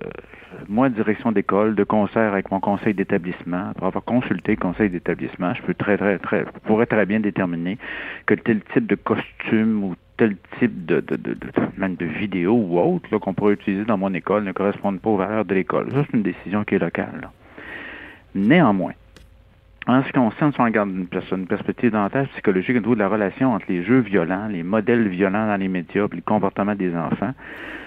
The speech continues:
euh, la majorité des enfants sont capables de faire la différence, entre autres à l'Halloween, entre ce qui est de la fiction et ce qui est de la réalité.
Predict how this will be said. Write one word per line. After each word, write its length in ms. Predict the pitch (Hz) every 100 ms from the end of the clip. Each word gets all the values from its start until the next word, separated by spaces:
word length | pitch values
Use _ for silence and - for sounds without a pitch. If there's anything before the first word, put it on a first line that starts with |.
| - - - -
euh, 20 | - - -
la 100 | 95
majorité 460 | 110 107 107 -
des 160 | 165 107
enfants 280 | 98 92 123
sont 80 | 127
capables 300 | 90 87 101 -
de 60 |
faire 160 | - 98
la 100 | 82
différence, 520 | - - - - 101 -
entre 320 | 90 82 - 120
autres 180 | 110 -
à 40 |
l'Halloween, 580 | 85 82 78 85 117 98
entre 200 | - 101 -
ce 80 |
qui 80 | -
est 40 | 98
de 60 |
la 100 | 90
fiction 540 | 104 117 - - 110 107
et 40 |
ce 60 | - -
qui 60 |
est 20 |
de 60 | 87
la 100 | 87
réalité. 600 | 87 92 90 - - 127